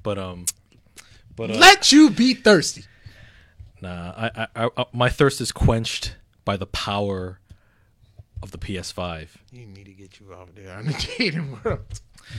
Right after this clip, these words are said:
Speaker 1: I'll, I'll, I'll, I'll get back in the dating world, but, you know,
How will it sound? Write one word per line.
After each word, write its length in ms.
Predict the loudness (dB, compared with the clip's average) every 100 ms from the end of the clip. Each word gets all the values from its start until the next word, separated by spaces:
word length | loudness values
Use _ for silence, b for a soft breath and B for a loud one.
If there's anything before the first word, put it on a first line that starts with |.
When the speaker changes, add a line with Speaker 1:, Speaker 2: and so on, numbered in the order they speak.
| B B B
Speaker 1:
I'll, 100 | 2
I'll, 180 | 4 2
I'll, 160 | 2 2
I'll 140 | 0
get 140 | 0 2
back 180 | 0
in 80 | -2
the 60 | -4
dating 340 | -4 -4 -4
world, 400 | -2 -2 -4 -8 -4
but, 180 | -2 0
you 80 | 0
know, 160 | 0